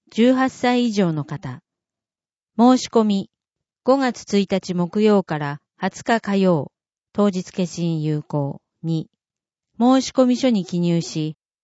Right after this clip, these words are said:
メール、郵送、窓口で。問い合わせ、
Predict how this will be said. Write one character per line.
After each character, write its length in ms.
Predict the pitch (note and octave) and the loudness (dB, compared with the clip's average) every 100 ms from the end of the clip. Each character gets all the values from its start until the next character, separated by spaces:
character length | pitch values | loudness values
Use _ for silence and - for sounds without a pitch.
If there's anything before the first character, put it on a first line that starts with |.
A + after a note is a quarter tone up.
| _ | _
メ 240 | G3+ A3 | 2 4
ー 40 | A3 G#3 - | 4 2 -2
ル、 60 | _ _ - | _ _ -4
郵 240 | G3+ A3 | 0 0
送、 440 | G#3+ - G3+ F#3+ - _ _ | 0 0 0 0 -4 _ _
窓 260 | F3 F#3+ B3 | -4 0 0
口 300 | A3+ - C#3 | -2 -6 -12
で。 180 | B2 - _ _ _ _ _ _ _ _ _ _ - | -12 -14 _ _ _ _ _ _ _ _ _ _ -2
問 200 | A3 A3+ | 2 4
い 60 | |
合 80 | A3 | 4
わ 120 | G#3 G3+ | 2 0
せ、 320 | G3 F3+ | -2 -4